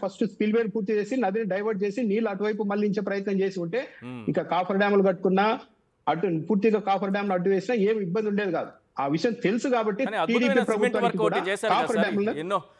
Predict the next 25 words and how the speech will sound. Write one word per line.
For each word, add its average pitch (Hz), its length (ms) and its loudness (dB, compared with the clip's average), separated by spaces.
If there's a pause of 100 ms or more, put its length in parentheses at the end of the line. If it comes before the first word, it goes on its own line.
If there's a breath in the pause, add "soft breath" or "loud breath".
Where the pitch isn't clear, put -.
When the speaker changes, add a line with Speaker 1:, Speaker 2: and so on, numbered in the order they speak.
(140 soft breath)
Speaker 2:
ఎన్నో 185 260 0
వేల 185 280 4
క్యూబిక్ 185 440 0
మీటర్లు 175 760 2
అది 156 220 2
త్రీ 180 240 2
గార్జెస్ 175 580 2
కి 151 100 -10
సంబంధించి 160 560 -2 (100)
చైనా, 160 400 2 (260 loud breath)
ఆ, 131 80 2 (600)
మ-, 120 120 -8
అదే 117 560 -6
ప్రాజెక్ట్ 170 480 2
కంటే 170 320 0
వేగంగా 165 840 2 (340 loud breath)
చేసి 185 300 0
ప్రపంచ 196 540 0
రికార్డు, 170 600 0 (140)
గిన్నిస్ 220 320 -2
బుక్ 180 220 -4
రికార్డు. 160 520 0 (460)
ఏమైపోయాయి 190 500 -8
సార్ 120 160 -12
ఇవన్నీ? 123 380 -14